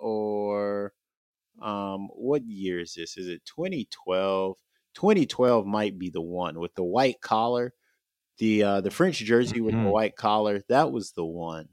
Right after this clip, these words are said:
Speaker 1: Um, the rest of these are kind of iconic for different things. Like, uh, the two thousand six,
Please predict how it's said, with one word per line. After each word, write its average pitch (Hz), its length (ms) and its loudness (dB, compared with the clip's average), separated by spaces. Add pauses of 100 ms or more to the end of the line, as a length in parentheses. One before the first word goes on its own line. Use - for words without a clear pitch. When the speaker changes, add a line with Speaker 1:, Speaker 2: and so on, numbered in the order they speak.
(220)
Speaker 1:
Um, 101 440 -2
the 107 80 4
rest 156 260 4
of 185 60 4
these 151 240 4
are 127 80 2
kind 123 200 2
of 107 60 2
iconic 107 720 -2
for 104 100 -4
different 101 420 -2
things. 101 520 -6 (420)
Like, 107 400 4
uh, 110 220 2
the 101 100 0
two 151 240 0
thousand 131 420 4
six, - 680 0